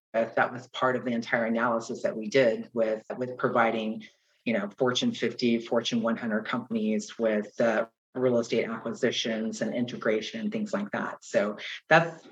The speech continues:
how I got started in that way. So then after I got my license, I went to work, um, for that small, you know, boutique brokerage, knowing some, a little bit in a, you know, at going into it. I mean, I knew about acquisitions and I knew about financial and legal. And,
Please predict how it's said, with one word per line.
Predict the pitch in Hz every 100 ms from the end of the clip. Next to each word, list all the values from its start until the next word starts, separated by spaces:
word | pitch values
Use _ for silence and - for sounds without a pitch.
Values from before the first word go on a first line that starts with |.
| - 156
how | 139
I | 135 123
got | 113 113
started | - 107 104 104 90 - _
in | 117 113
that | 98 -
way. | - - - _ -
So | - -
then | 123 131 143
after | 139 143
I | 131
got | 127 131 131
my | 135
license, | 131 127 127 208 202 - 135
I | 120 117 117
went | 123 117 -
to | 120
work, | 120 120 120 - -
um, | 117 113 117 110
for | 127 127
that | 117 127
small, | - 123 113 117 117 -
you | 135
know, | 110
boutique | 104 131 131 127 127
brokerage, | 123 110 104 104 131 165 -
knowing | 208 196 208 233 233 220 214 - -
some, | 165 143 151 175
a | 160
little | 139 139 131
bit | 131 127
in | 123
a, | 127 -
you | 131 113
know, | 113
at | 110 123 123 - _ 165 - 165 147 123
going | 147 143 135
into | 165 175 - 127 120
it. | 123
I |
mean, | 123 120
I | 123
knew | 123 123
about | 120 120 120
acquisitions | 117 117 120 131 127 - 117 120 117
and | 117
I |
knew | 117 117
about | 120 -
financial | 120 120 117 117 127 120
and | 120 127
legal. | 135 123 120 117 127
And, | 113